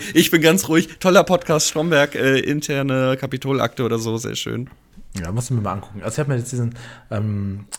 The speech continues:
Speaker 2: äh, Schloss Einstein Podcast mal angehört, Alberts Urenkel oder so.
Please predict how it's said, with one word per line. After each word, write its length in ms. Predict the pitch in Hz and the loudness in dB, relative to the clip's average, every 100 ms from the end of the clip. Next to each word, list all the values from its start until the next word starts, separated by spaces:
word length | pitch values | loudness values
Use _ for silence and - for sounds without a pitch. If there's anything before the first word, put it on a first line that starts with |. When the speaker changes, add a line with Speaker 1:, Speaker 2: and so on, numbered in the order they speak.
| _ _ - | _ _ -10
Speaker 2:
äh, 120 | 95 | -8
Schloss 220 | - 110 | -6 -6
Einstein 420 | - 123 147 160 139 | -4 -6 -4 -4 -4
Podcast 440 | 139 - 127 - | -8 -6 -6 -6
mal 80 | 104 | -8
angehört, 540 | 120 120 117 113 - - | -4 -2 0 -2 -6 -8
Alberts 640 | 98 131 123 110 - - - | -2 0 0 -2 -4 -10 -2
Urenkel 580 | 165 151 156 151 139 | 2 2 0 0 -2
oder 180 | 127 127 | 0 -2
so. 200 | 127 131 | 0 -2